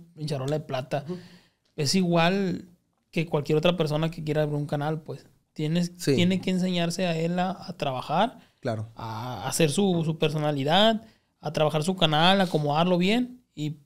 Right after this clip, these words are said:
Speaker 1: y sí me explico, no nomás de que, "Ay, ten-, lo voy a hacer ahorita y mañana le pido una colaboración a otra para que me ayude". O sea, también hay que un poquito de... de, de, de
Speaker 2: Trabajarlo también, pues.
Speaker 1: trabajarlo y hacer un con-,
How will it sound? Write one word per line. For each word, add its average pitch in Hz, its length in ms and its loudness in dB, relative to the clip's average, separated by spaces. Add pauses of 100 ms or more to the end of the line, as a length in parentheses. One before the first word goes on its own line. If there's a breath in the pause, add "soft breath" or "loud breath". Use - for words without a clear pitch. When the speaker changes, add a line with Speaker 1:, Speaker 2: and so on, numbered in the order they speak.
(420)
Speaker 1:
y 165 100 -4
sí - 120 0
me 190 100 4
explico, 185 460 0
no 160 140 0
nomás 180 260 2
de 190 120 0
que, - 400 -6 (220)
"Ay, 185 220 -4
ten-, 196 420 -6
lo 175 160 -4
voy 196 120 2
a 233 40 2
hacer 247 160 2
ahorita 269 320 2
y 285 40 4
mañana 220 380 2
le 226 100 0
pido 214 260 0
una 226 160 0
colaboración 202 600 2
a 240 60 0
otra 240 180 -2 (500 loud breath)
para 165 200 0
que 165 100 0
me 160 120 2
ayude". 156 260 2
O 139 40 -8
sea, 147 220 -6 (140)
también 147 320 -6
hay 170 100 -2
que 180 200 -2
un 175 120 0
poquito 180 380 -4
de... 165 180 2
de, 147 280 -4 (340 loud breath)
de, 147 400 0
de 143 400 -2
Speaker 2:
Trabajarlo 123 640 0
también, 110 420 -2
pues. 175 140 -6
Speaker 1:
trabajarlo 175 640 4
y 190 120 4
hacer 165 180 2
un 196 140 0
con-, 180 400 0